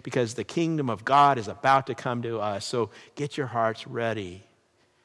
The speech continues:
And he was so powerful and convincing that on the banks of the Jordan River, people began to repent, to apologize publicly for stuff they'd done and stuff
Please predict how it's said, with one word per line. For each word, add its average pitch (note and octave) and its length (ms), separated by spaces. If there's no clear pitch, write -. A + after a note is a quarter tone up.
And A2+ 120
he A2+ 60
was G#2+ 120
so D3+ 180
powerful C3 540
and A2 80
convincing G2+ 680
that G#2 180
on G#2+ 140
the G#2 80
banks C3 460
of A2+ 60
the G#2 120
Jordan G#2+ 340
River, G2+ 240
people C3 400
began G#2+ 600
to F#2 160
repent, A2+ 560
to A#2 140
apologize C#3+ 680
publicly C3 640
for A#2+ 120
stuff C#3 380
they'd A2 220
done C3 340
and G#2+ 100
stuff C3 360